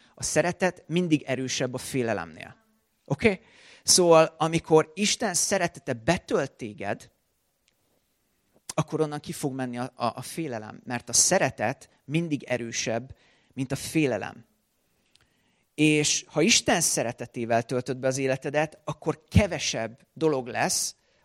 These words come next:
ami miatt aggódni fogsz, ami miatt félni fogsz.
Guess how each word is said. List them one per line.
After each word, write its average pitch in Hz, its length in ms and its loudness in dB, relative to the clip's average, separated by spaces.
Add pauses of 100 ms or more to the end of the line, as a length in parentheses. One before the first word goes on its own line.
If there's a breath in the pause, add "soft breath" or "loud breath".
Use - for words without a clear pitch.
ami 160 160 -2
miatt 156 260 -2
aggódni 147 380 -2
fogsz, - 460 -12 (400 soft breath)
ami 160 200 -6
miatt 165 280 -4
félni 165 360 0
fogsz. - 540 -10